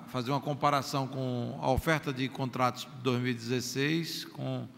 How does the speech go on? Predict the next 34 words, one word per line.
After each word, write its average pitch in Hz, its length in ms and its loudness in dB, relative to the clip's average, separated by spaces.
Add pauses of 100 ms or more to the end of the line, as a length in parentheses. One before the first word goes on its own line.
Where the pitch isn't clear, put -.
(360)
aliás, 123 240 2
de 110 60 -8
dois 131 140 4
mil 139 80 2
e 131 40 4
dezessete 127 520 0
com 147 120 -4
dois 135 220 2
mil 131 80 2
e 127 40 0
dezoito, 147 680 2 (420)
nós 127 100 -4
vamos 131 200 -2
ter 151 100 0
um 147 100 4
acréscimo 143 480 0
de 147 80 -4
quase 139 340 0
cinquenta 151 420 -4
por - 100 -12
cento. 110 400 -6
Então, 143 400 -6 (1040)
é, - 280 -6
é - 20 4
evidente 131 420 0
que - 140 -6
o 123 120 0
Ministério 123 380 -2
da 131 80 0
Educação 135 520 -4
vai 143 220 4
enfatizar 147 880 0 (340)
aquelas 139 440 0
áreas, 143 720 2